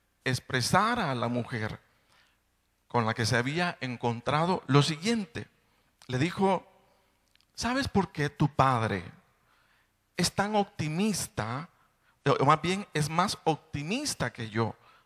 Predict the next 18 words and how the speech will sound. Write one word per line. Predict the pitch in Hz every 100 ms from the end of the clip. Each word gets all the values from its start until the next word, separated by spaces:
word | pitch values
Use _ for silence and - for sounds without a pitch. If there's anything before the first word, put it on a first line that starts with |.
| _
respecto | 120 123 - 131 _ 127 127
al | 143 139
futuro, | 147 - 254 262 135
respecto | 123 117 131 131 -
al | 135
cielo?" | - 240 247 196 123 - _ _ _ _ _ _ _ _ _ _ _ _ -
"No", | 135 143 190
dijo | 208 185 180
ella. | 180 165 143 - _ _ _ _ _ _ _ _ _ _ -
"Bueno, | - 127 156 190 165 - - - _ _ _
por | 143 131
una | 151 180
razón | 143 117 156 165 151
muy | 156 220
sencilla. | - 135 110 - 104 87 - _ _ _ _ _ _ _ _ _ -
Como | 143 139 139
buen | 165 294 285
cristiano, | 226 180 - 135 101 87 87